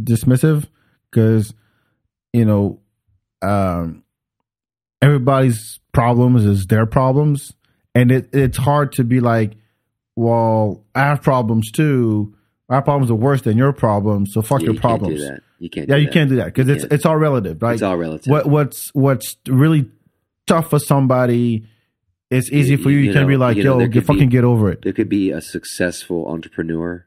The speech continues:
Speaker 1: Mm-hmm.
Speaker 2: who's a fucking millionaire, miserable.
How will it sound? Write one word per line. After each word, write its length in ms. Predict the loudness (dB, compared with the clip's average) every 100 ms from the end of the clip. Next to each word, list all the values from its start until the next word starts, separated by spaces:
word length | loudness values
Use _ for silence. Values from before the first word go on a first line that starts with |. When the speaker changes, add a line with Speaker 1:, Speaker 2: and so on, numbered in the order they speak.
| -2
Speaker 1:
Mm-hmm. 260 | 2 2 0
Speaker 2:
who's 180 | -4 -4
a 40 |
fucking 380 | -6 -8 -8 -8
millionaire, 600 | -6 -6 -6 -8 -10 -14 _ _ _ _ _ _ _ _
miserable. 640 | -8 -6 -4 -6 -6 -12